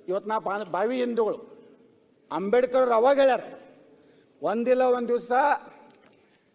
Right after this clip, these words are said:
ನಾನು ರಾಷ್ಟ್ರ ಸೇವೆಯನ್ನ ಹೊಣೆಗಾರಿಕೆಯಿಂದ ನಡೆಸಿದ್ದೇನೆ ಎಂಬುದನ್ನು ಹಿಂದೂಗಳು ಭಾವಿ ಪೀಳಿಗೆಯೇ ನಿರ್ಣಯಿಸಲಿದೆ"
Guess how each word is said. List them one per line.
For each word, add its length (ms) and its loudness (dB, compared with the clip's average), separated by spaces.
ನಾನು 320 0
ರಾಷ್ಟ್ರ 360 0
ಸೇವೆಯನ್ನ 560 2
ಹೊಣೆಗಾರಿಕೆಯಿಂದ 760 0
ನಡೆಸಿದ್ದೇನೆ 540 0
ಎಂಬುದನ್ನು 380 -2
ಹಿಂದೂಗಳು 480 2
ಭಾವಿ 360 2
ಪೀಳಿಗೆಯೇ 760 2
ನಿರ್ಣಯಿಸಲಿದೆ" 1200 -4